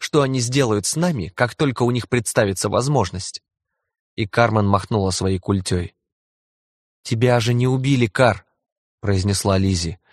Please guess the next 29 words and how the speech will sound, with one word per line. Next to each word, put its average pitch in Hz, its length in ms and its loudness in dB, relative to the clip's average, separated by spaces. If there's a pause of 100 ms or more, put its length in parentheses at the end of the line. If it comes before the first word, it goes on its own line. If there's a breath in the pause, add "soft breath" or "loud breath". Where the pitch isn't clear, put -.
(160 soft breath)
"Даже 127 280 2
такой 147 280 2
отморозок, 143 540 0
как 120 240 -4
Рис, 147 300 0 (180 loud breath)
оставил 120 420 0
тебя 120 240 2
в 117 60 2
живых". 117 460 0 (960)
"Но 131 320 2
запросто 160 720 4
мог 165 240 2
это 170 180 2
сделать!" 139 640 0 (540)
прорычала 101 720 2
она. 90 300 -2 (560)
"Но 170 180 2
не 185 140 2
сделал 160 520 4
же! 95 280 -2 (220 loud breath)
Слушайте, 139 540 0
мы 165 180 4
выше 160 380 2
этого! 87 420 0 (580)
Правда?" 127 460 2 (540)
"Я 101 240 2
знаю, 110 320 2
что 90 200 -2
делать". 85 460 -4